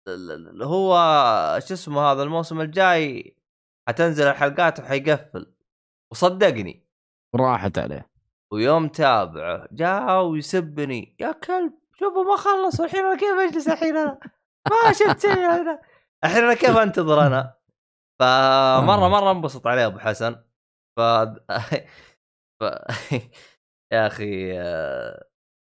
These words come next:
Speaker 1: طبعًا هو صار نزل له فيلم في السينما وما أدري عاد هل راح يجيبوه عندنا في السينما.
Speaker 2: ما جابوه؟
Speaker 1: ما أدري والله صراحة. أصلًا ولا أدري يعني وش هرجة الفيلم، راح يكون ريكاب أو يعني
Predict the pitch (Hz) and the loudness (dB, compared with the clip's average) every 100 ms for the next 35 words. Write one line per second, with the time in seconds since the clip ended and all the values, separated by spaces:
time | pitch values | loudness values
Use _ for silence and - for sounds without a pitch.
0 | _ - 127 120 131 139 139 135 135 131 | _ -10 -6 -4 -2 -2 -2 0 0 2
1 | 98 95 - 95 113 113 139 127 113 135 | 2 -2 -8 -8 -6 -2 -2 -2 -4 -4
2 | 113 95 98 - 123 120 127 117 104 95 | -6 -8 -14 -12 -8 -6 -6 -6 -6 -10
3 | 87 85 87 95 98 101 101 98 98 104 | -12 -12 -10 -8 -8 -8 -12 -14 -14 -12
4 | 95 101 90 90 - _ _ _ _ - | -12 -10 -12 -16 -20 _ _ _ _ -20
5 | - _ _ _ _ _ 107 110 113 120 | -20 _ _ _ _ _ 0 2 0 0
6 | 202 311 - - - _ _ _ _ _ | -2 -4 -16 -20 -20 _ _ _ _ _
7 | - 165 147 101 104 98 98 95 92 92 | -4 2 2 2 -4 -6 -8 -6 -8 -10
8 | - 95 92 92 98 101 _ _ _ _ | -8 -6 -6 -10 -14 -16 _ _ _ _
9 | _ - 156 185 202 208 214 220 208 175 | _ -2 -2 0 2 4 4 4 4 2
10 | 135 135 135 143 156 165 147 135 139 131 | 0 0 0 0 -2 -4 -6 -6 -8 -6
11 | 139 127 101 92 104 120 - 131 120 123 | -4 -4 -4 -6 -8 -10 -8 -6 -4 -8
12 | - 147 170 160 - _ _ _ _ _ | -4 0 0 -2 -8 _ _ _ _ _
13 | 107 117 113 104 98 95 95 92 92 92 | -4 -2 -2 -4 -8 -10 -10 -12 -12 -14
14 | 95 | -16